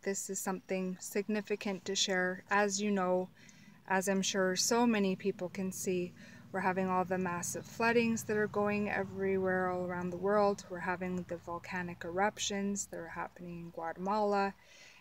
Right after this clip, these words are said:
in Kilauea, and Hawaii, and in all kinds of other areas around the Ring of Fire,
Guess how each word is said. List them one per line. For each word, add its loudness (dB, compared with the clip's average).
in -8
Kilauea, 4
and 0
Hawaii, 4
and 0
in -2
all -2
kinds -2
of -6
other 4
areas 4
around -2
the -4
Ring -2
of -8
Fire, 0